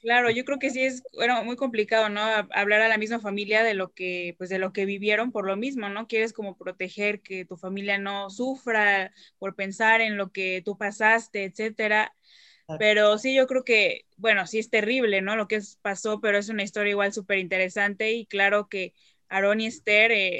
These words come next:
Speaker 1: bueno, ustedes que estuvieron en esta investigación exhaustiva para el documental y en contacto directo con él,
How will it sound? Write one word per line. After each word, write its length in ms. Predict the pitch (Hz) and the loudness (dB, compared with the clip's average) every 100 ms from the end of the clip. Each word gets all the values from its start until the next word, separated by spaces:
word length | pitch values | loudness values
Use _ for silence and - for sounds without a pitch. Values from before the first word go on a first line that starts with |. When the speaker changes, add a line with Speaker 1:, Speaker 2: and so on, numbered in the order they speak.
| - | -4
Speaker 1:
bueno, 220 | 202 190 | -4 -4
ustedes 300 | 190 214 214 | -4 0 0
que 80 | 214 | -2
estuvieron 400 | - 208 220 226 | -6 2 4 4
en 80 | 214 | -2
esta 180 | 220 247 | -2 -2
investigación 640 | 220 202 196 190 202 220 | -2 -4 0 0 0 -2
exhaustiva 640 | 240 214 190 - 220 226 | -2 -4 -6 2 4 4
para 160 | 208 196 | 2 0
el 60 | 190 | 0
documental 680 | 185 190 190 180 214 240 240 | -6 -6 -6 2 4 4 2
y 40 | |
en 80 | 202 | -4
contacto 360 | 190 196 202 214 | -6 -6 -2 0
directo 360 | 202 196 220 | 0 -2 -6
con 180 | 196 190 | -6 -4
él, 240 | 196 208 | 0 -2